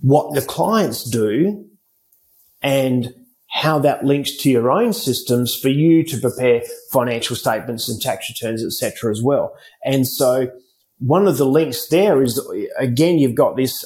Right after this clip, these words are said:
um, continual flow of data that can go from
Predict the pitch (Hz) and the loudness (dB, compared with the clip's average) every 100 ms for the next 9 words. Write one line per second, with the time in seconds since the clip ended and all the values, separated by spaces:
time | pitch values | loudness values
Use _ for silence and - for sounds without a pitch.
0 | - 120 117 113 - 131 123 175 196 147 | -2 0 0 -4 -4 -2 0 2 2 2
1 | 131 - 135 123 117 110 117 139 135 92 | 0 0 2 2 0 -2 -4 -2 -2 -2
2 | 92 - _ 120 127 - - 123 117 131 | -4 -12 _ -4 -4 -2 -2 0 2 2
3 | 135 135 131 123 113 | 0 -2 -2 0 -2